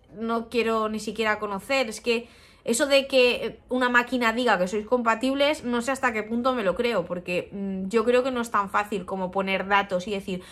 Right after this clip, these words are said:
"Es que los dos nos gustan lo mismo, es que los do-", no. No, porque a veces eres compatible con quien menos cosas en común tienes, entonces no, no le veo yo el sentido a ese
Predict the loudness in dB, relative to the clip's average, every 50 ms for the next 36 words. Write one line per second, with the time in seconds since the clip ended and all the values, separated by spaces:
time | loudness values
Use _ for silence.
0 | -20 -20 -14 -8 -4 0 0 0 0 0 -2 -2 -2 -2 -2 -2 -2 -2 2 2
1 | 2 2 2 0 -2 -2 -4 -6 -8 -8 -6 -6 -4 -2 -2 -2 -4 -8 -12 -14
2 | _ _ -20 -20 _ -8 -2 0 2 2 2 2 -2 -12 -20 -20 -20 _ _ _
3 | _ _ -20 -20 -14 -2 2 4 4 4 4 4 6 4 4 4 2 -2 -2 -2
4 | 0 2 2 4 4 4 2 2 0 0 0 0 0 0 0 0 2 2 2 2
5 | 0 -2 -2 -2 0 0 2 4 4 4 2 2 -2 -4 -4 -2 -2 -2 0 0
6 | 0 0 2 4 4 4 4 4 2 0 -2 -2 -2 -2 0 -2 -2 -2 -4 -6
7 | -4 -4 -4 -2 0 0 0 0 -4 -10 -18 -20 -20 -20 -20 -20 -20 -20 -20 -20
8 | -20 -20 _ _ -20 -20 -20 -20 -10 -4 0 2 2 4 4 4 4 4 4 4
9 | 6 6 6 6 4 0 -2 -4 -2 0 0 2 2 2 2 0 0 0 0 2
10 | 4 4 2 2 2 2 4 4 4 6 6 6 6 4 4 2 2 0 0 0
11 | 0 0 0 0 2 4 4 4 2 2 -2 -2 -2 0 2 2 2 0 0 -2
12 | -4 -6